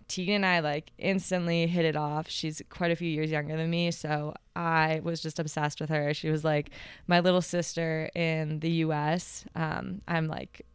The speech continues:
diehard a big sister. I love be <laughs> having that role. So,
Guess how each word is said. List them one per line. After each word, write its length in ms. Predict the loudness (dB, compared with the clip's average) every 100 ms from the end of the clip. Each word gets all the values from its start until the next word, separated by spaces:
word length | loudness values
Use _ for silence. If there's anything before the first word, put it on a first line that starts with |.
| -2
diehard 520 | 2 2 2 0 0
a 40 |
big 220 | -2 -4
sister. 520 | -2 -4 -2 0 2 2
I 60 |
love 420 | 0 0 0 -2 -6 -20 -20 -20 _
be 100 | 2
<laughs> 0 |
having 500 | 6 8 8 8 6
that 200 | 6 4
role. 420 | 4 2 4 2
So, 380 | 2 2 2 0